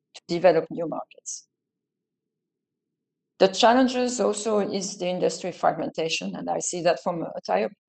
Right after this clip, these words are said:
manufacturer point of view. They see a lot of small players,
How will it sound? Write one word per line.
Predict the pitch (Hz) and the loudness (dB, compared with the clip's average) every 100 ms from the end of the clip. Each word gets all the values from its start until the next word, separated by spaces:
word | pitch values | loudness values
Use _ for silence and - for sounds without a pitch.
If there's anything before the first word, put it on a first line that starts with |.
| _ | _
manufacturer | - 190 - - 185 185 185 - | -6 -4 -6 -4 -4 -4 -8 -8
point | 185 190 | -8 -6
of | 175 | -6
view. | 170 196 196 _ _ _ _ _ _ - | -6 -8 -10 _ _ _ _ _ _ 0
They | 175 185 | 4 4
see | - 196 | 4 4
a | - 139 | 4 6
lot | 175 190 | 4 2
of | 185 | -2
small | - 233 180 - | -2 0 -2 0
players, | 180 185 185 190 185 190 | 0 2 2 0 -4 -8